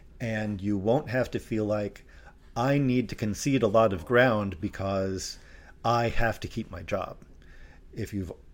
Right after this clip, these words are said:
already convinced yourself that, "I could leave, that will be tough, but it is an option," then as you go into these other scenarios, then I think you're coming from a much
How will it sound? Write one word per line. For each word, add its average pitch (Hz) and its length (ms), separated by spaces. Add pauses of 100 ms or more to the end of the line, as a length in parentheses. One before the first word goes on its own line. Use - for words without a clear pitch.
(180)
already 139 360
convinced 123 420
yourself 101 560 (920)
that, 101 380 (580)
"I 135 60
could - 320
leave, 175 640 (360)
that 170 200
will 143 120
be 104 160
tough, - 640 (400)
but 110 380 (280)
it 135 140
is 170 160
an 107 180
option," 175 560 (1120)
then 135 480
as 113 360
you 113 80
go 117 200
into 117 120
these 101 240
other 101 320
scenarios, 104 720
then 104 180
I 101 80
think 104 220
you're 98 160 (220)
coming 107 260
from 98 320
a 104 120
much 113 480